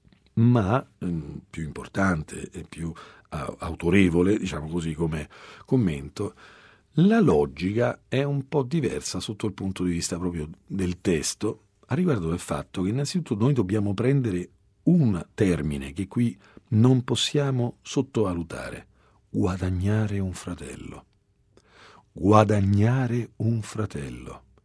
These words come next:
Il fratello era perso, guadagnarlo. Ha commesso una colpa. Il problema non è che mi sia fatta giustizia, ma che ho perso un fratello.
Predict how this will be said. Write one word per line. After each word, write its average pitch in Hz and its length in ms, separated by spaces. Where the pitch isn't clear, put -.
Il 113 140
fratello 101 680
era 101 260
perso, - 720
guadagnarlo. 95 960
Ha 95 120
commesso 147 420
una 120 160
colpa. 87 460
Il 123 100
problema 165 400
non 120 340
è 147 240
che 120 420
mi 95 280
sia 107 240
fatta 110 320
giustizia, 90 680
ma 95 120
che - 140
ho 110 160
perso 131 340
un 120 80
fratello. 95 760